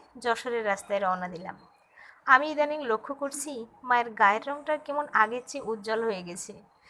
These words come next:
তার চোখে মুখে আগে যে নিদারুণ ক্লান্তি ভাব দেখা যেত,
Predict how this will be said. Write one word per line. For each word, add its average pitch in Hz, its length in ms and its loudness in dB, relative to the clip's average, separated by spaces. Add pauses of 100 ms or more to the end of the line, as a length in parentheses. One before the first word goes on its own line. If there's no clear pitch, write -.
(240)
তার 254 240 12
চোখে 240 240 -4
মুখে 269 260 -2
আগে 220 340 6
যে 247 180 -6
নিদারুণ 226 420 -2
ক্লান্তি 208 460 2
ভাব 233 200 2
দেখা 208 280 -2
যেত, 240 260 -4